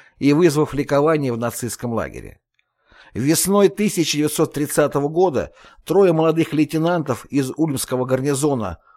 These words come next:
Лудин, Шерингер и Вент были арестованы за попытку вовлечь сослуживцев в сговор, не стрелять в мятежников в случае вооружённого нацистского восстания.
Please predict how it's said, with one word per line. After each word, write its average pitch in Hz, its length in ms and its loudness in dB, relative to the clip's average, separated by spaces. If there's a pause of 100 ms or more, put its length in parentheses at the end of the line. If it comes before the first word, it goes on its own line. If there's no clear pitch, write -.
(100)
Лудин, 147 520 4
Шерингер 135 760 2 (100)
и 123 100 -4
Вент 165 440 0 (340)
были 180 240 4
арестованы 160 640 2
за 120 160 -2
попытку 156 540 -2
вовлечь 127 500 0
сослуживцев 143 760 -2
в 131 60 -10
сговор, 120 460 4 (500)
не 135 160 -2
стрелять 156 460 2
в - 20 -4
мятежников 151 640 0
в - 20 -6
случае 143 380 -2
вооружённого 135 560 0
нацистского 123 600 -2
восстания. 80 720 -6